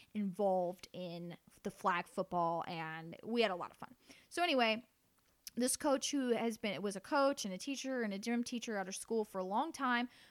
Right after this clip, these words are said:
was one of the main head coaches, and he was a f-, he is a fantastic coach. He's a fantastic flag football coach. He's a fantastic baseball coach. Um, all of his children and his grandchildren are incredible athletes.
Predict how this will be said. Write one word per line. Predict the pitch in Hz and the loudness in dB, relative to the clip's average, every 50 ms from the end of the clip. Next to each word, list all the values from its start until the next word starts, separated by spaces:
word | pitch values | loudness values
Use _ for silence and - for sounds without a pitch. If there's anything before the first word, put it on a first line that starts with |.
| _ _ | _ _
was | 214 220 214 - | -2 -2 0 0
one | 214 214 208 | -2 -2 -2
of | 208 | 0
the | 208 208 | 0 -2
main | 208 208 202 208 202 208 208 214 220 | -2 -2 -2 -2 -2 -2 -2 -2 -4
head | 220 - - 196 190 - | -6 -6 -6 -6 -6 -4
coaches, | - 381 466 466 - - - - - | 0 0 0 0 0 -4 -6 -4 -2
and | 226 220 | -2 -2
he | 208 254 339 349 | 0 0 2 2
was | 294 233 - | 0 0 -2
a | 170 175 | -4 -6
f-, | 170 - - - - _ _ _ | -8 -10 -16 -20 -20 _ _ _
he | - - 311 370 339 | -6 2 4 4 4
is | 226 - | 4 0
a | 160 131 - - - | -6 -10 -14 -12 -10
fantastic | 185 156 139 - - - - 208 240 262 - - - - | -10 -10 -10 -12 -14 0 4 4 4 4 2 -4 -12 -12
coach. | - - - - - - - - - - | -12 -14 -14 -16 -18 -20 -20 -20 -20 -10
He's | _ 233 226 214 | _ -6 -6 -4
a | 202 | -4
fantastic | - 214 196 196 - 202 190 - 185 - | -4 -6 -6 -4 -4 -6 -6 -6 -8 -8
flag | - - 180 175 | -6 -6 -6 -2
football | - - 285 - 285 269 | -2 -2 2 2 2 2
coach. | 269 - 277 262 254 247 - - - - - - | 2 2 2 2 2 0 -2 -10 -18 -20 -16 -8
He's | - 226 208 | -8 -6 -6
a | 196 | -6
fantastic | - 214 190 190 - 196 247 - - - - | -6 -4 -6 -4 -4 -6 -6 -6 -8 -4 0
baseball | 220 233 233 - - 226 220 | 0 0 0 2 2 0 0
coach. | - - 233 208 208 185 - - - - - - - - - | 0 -2 -2 -2 -2 -4 -6 -10 -12 -14 -18 -20 -20 -12 -6
Um, | - 208 196 196 190 - | -4 -4 -4 -4 0 4
all | 226 240 240 | 4 6 6
of | 240 240 | 4 2
his | 262 220 220 - - | 0 -2 -2 -4 -8
children | - - - 277 269 254 262 254 254 254 254 240 - | -8 -4 -2 -2 -2 0 -2 -2 -2 -2 -2 -4 -4
and | - 208 208 | -6 -6 -6
his | 208 220 196 196 196 190 - - 226 | -6 -4 -6 -6 -6 -8 -10 -8 -6
grandchildren | 226 240 254 262 247 240 240 - - 240 226 220 220 220 214 208 208 208 220 - - - - - - | -2 0 0 2 0 0 -2 -2 -2 -2 -2 -2 -4 -4 -4 -4 -4 -6 -6 -8 -12 -20 -20 -10 -4
are | - 214 214 208 202 202 202 | 0 2 2 4 2 2 0
incredible | - - 214 208 202 - - - - - - 285 277 277 269 240 226 202 185 - | -2 -2 -4 -6 -8 -10 -14 -14 -10 -2 0 2 2 4 2 0 0 -2 -2 0
athletes. | - 185 180 190 - - - 202 190 190 180 - - - - | 2 2 2 0 -2 -6 -4 -4 -4 -4 -4 -6 -10 -16 -18